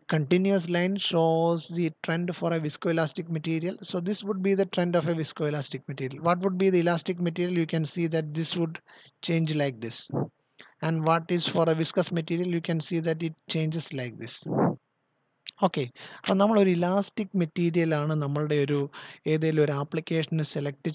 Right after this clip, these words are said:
ചെയ്യുന്നതെങ്കിൽ, you can see that after this time, after this time, you can see that there is no, the material won't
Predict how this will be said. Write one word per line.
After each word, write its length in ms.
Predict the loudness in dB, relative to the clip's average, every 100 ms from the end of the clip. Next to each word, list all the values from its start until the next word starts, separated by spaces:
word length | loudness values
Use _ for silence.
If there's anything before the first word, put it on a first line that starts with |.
| -4
ചെയ്യുന്നതെങ്കിൽ, 800 | -2 0 0 -2 -4 -8 -6 -6 -8 -12 -20 -20 -8 -2
you 80 | 2
can 120 | 2 2
see 160 | 0 0 2
that 160 | 0 -2 -8 _ _ _ -2 2 2
after 340 | 0 0 0 0 -2 2
this 140 | 2 0 _ -2
time, 260 | 0 -2 -8 0 4 4 4 -2 -10 _ _ _ _ _ _ _ _ _ _ _
after 360 | -4 -2 2 2 2
this 140 | -2 -2 -2
time, 200 | -2 -2 -2
you 40 | 0
can 120 | 2 2
see 120 | 0 2 2
that 120 | 0 2
there 140 | 2 0
is 60 | -2 -2
no, 80 | 0 0
the 60 | 0
material 420 | 0 0 0 2 4
won't 220 | 6 6